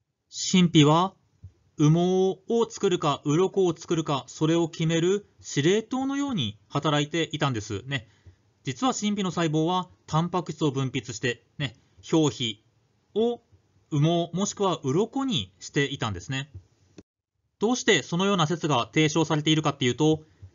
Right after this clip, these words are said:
足の真皮、ね、本来鱗ができるはずの足の真皮を取ってきて、で、それとは別に背中の表皮を取ってきて、ね、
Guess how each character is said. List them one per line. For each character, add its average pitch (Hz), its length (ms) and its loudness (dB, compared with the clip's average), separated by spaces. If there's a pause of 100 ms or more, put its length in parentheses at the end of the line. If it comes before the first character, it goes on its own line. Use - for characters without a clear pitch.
(640)
足 151 420 0
の 285 320 0 (220)
真 165 320 0
皮、 95 300 -6
ね、 170 200 -4 (240)
本 175 300 2
来 151 260 2
鱗 180 300 4
が 170 100 -2
で 160 100 0
き 175 80 -2
る 160 60 0
は 151 100 -4
ず 139 60 -10
の 185 220 -4 (200)
足 131 300 -2
の 262 160 0
真 262 300 -4
皮 262 160 -2
を 247 80 0
取 156 180 -6
っ - 20 -20
て 151 100 0
き - 60 -10
て、 92 200 -8 (400)
で、 247 260 -2 (340)
そ - 160 -6
れ 269 80 2
と 294 80 2
は 220 100 4
別 160 200 -2
に 190 280 -4 (380)
背 - 360 -2
中 277 400 0
の 277 160 -2 (100)
表 247 260 0
皮 254 120 -4
を 240 80 2
取 160 120 -6
っ 156 60 -6
て 151 60 2
き - 80 -8
て、 90 180 -10 (100)
ね、 147 200 -6